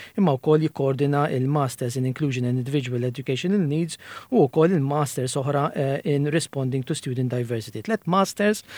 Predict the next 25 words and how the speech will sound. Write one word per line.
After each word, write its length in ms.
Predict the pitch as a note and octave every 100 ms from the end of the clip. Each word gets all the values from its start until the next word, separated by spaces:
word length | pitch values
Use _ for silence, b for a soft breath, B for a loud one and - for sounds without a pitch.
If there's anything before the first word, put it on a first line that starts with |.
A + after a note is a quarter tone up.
| B B
li 80 | F#3
sintendi 560 | F#3+ D3 C#3 C3+ C3+ D3
insibuhom 500 | C#3 C3+ D#3+ C3 C3
fil-Fakultà, 1300 | B2+ C#3 B2+ B2+ B2+ B2 B2 D#3 D3 B2+ B2 B2+ A#2+ -
eh, 220 | B2 C3
tal-Edukazzjoni. 920 | C3 A#2+ B2 B2 B2+ - F3+ G#2+ G2 B B B B
Paul 240 | - A#3+ E3+
huwa 220 | D3+ D#3+ D#3+
wkoll, 420 | A3 A3+ A3+ E3+
eh, 360 | D3+ C#3+ C#3 -
awtur 340 | C#3 C3 E3
ta' 100 | C#3+
diversi 440 | B2+ B2 C#3+ B2 B2+
xogħlijiet, 800 | - C3 B2+ D3+ G#3 A#3 - - B B B -
eh, 320 | C3+ C3 B2
dwar, 460 | A#2+ C#3+ C#3 B2+ B2+
eh, 380 | - C3+ B2 C3+
l-inklużjoni 840 | C3+ B2 C#3 B2+ F3 F#3+ F#3+ F#3+
u 140 | D#3+
dwar 240 | A#2+ B2 B2
id-diversità, 760 | B2 B2+ C3 F3 A3 F#3 E3 G3
huwa 280 | G#3 E3+
koordinatur 600 | D#3 A3 G3+ D#3 D3 G3 F#3
flimkien 360 | C#3+ C3 D3
ma', 360 | C3+ B2+ B2